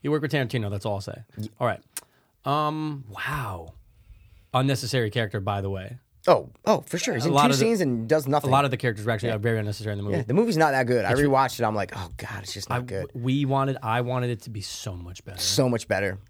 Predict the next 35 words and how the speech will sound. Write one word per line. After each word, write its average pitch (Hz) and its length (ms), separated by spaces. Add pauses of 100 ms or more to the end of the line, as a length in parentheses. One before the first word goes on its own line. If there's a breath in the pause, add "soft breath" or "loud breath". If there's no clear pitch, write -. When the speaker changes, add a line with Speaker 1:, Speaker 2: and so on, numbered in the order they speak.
Speaker 1:
It 127 40
had 143 120
some 139 120
cool 135 160
scenes, 117 240
but, 117 180
eh, 127 100 (140)
all 127 80
right. 117 220
Um, 160 400 (220)
I'm - 80
gonna 165 120
say - 120
Speaker 2:
Halloween 147 60
Speaker 1:
that 135 100
Speaker 2:
kills. 95 580
Halloween 104 480
ends. - 380
Stop. - 500 (180)
Speaker 1:
Uh, 151 240
Danny 160 180
McBride, 123 360
get 143 120
out 131 160
of 107 60
there. 104 160
Speaker 2:
Mm-hmm. 160 420
Speaker 1:
All 139 80
right. 117 200 (100)
I'm 175 340
gonna 180 180
say 151 220
that 131 120
he 143 220
has 117 440